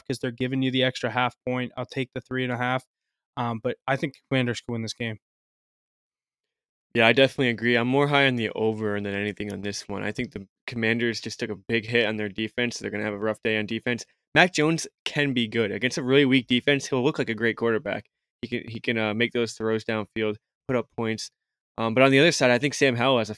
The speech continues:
Speaker 2: field day as well. I think that, uh, he picks apart that Patriots defense. I like Sam Howell. I think he's a pretty good quarterback. And against a injured, weak defense like the Patriots, who sitting at two and six,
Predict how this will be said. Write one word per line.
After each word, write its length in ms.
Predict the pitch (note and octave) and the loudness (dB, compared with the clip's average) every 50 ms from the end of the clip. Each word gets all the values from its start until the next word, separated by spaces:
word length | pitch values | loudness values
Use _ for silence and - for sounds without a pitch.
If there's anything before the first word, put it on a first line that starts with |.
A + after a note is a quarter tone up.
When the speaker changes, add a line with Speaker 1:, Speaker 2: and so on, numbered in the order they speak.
| _ | _
Speaker 2:
field 200 | - A#2 A#2 G#2+ | -2 -2 -2 0
day 160 | G2 A2 G#2 G2 | -2 -2 -2 -2
as 140 | F#2+ - | -4 -4
well. 200 | - A#2 A2+ G#2 | 0 0 0 0
I 100 | G2 G2 | 0 -4
think 200 | G2 - A2+ G2 | -6 -8 -12 -6
that, 240 | - G#2+ G#2 G2+ - - _ _ _ _ _ _ - | -4 -4 -2 -2 -6 -8 _ _ _ _ _ _ -4
uh, 140 | A2 A2 G#2 | -2 -2 -2
he 120 | A2 A2 | -2 -4
picks 260 | - - B2+ - - | -4 -4 -4 -4 -6
apart 280 | - _ B2 A#2+ A#2+ - | -4 _ 0 0 2 2
that 200 | A#2 A2+ A2 G2 - _ - | 2 0 0 0 -4 _ -4
Patriots 320 | A#2+ A#2 - A#2+ A2+ - | -4 -2 -2 -4 -4 -4
defense. 260 | - A#2 - B2+ A#2+ - | -8 -8 -6 -6 -6 0
I 140 | - B2 D#3 | 4 4 6
like 240 | F3 B2+ C3 C3 - | 6 6 4 2 0
Sam 220 | - A2+ G2+ G2 G2+ | -4 -6 -6 -6 -8
Howell. 220 | G2+ G2 G2 G2 | -8 -8 -6 -6
I 80 | G2 G#2 | -6 -8
think 160 | - - A2+ B2+ | -8 -10 -12 -12
he's 100 | A#2 A2+ | -12 -14
a 40 | G2 _ _ _ _ | -16 _ _ _ _
pretty 120 | A2+ A2 G#2 | -6 -6 -4
good 120 | G#2+ G#2 | -6 -10
quarterback. 500 | - _ A2+ G#2+ G#2+ - A2+ A2 A2 - _ _ _ _ _ - | -8 _ -6 -6 -4 -2 -2 -4 -4 -4 _ _ _ _ _ -6
And 80 | A#2 | -2
against 240 | A#2+ C3 C#3+ - - - - _ _ - | 0 0 0 0 -4 -12 -20 _ _ -4
a 120 | C3 A#2+ G#2+ G#2+ - _ _ _ _ _ | -4 -2 -4 -6 -12 _ _ _ _ _
injured, 360 | - C3 C3 B2 C3 B2+ A#2+ A2 | -2 0 0 2 2 2 2 2
weak 240 | G2+ A#2+ A#2+ A2+ _ | 0 -2 -2 -2 _
defense 360 | - A#2+ - - A#2 A2 - | -6 -4 -2 -2 -4 -4 -4
like 80 | A#2+ G#2+ | -8 -8
the 100 | - F#2 _ _ | -10 -14 _ _
Patriots, 380 | - A2 A2 - A#2+ A2+ G#2 - | -6 -6 -4 -2 -4 -4 -4 -6
who 160 | - G#2 G#2 - _ _ _ _ _ _ _ | -10 -12 -12 -14 _ _ _ _ _ _ _
sitting 160 | - D#3+ D3 | -6 -4 -4
at 80 | A#2+ - | -4 -4
two 180 | - - C3 A#2+ | -4 -4 -4 -4
and 100 | A2 G#2+ | -4 -4
six, 260 | - - A#2 A2 - | -2 -2 -4 -4 -4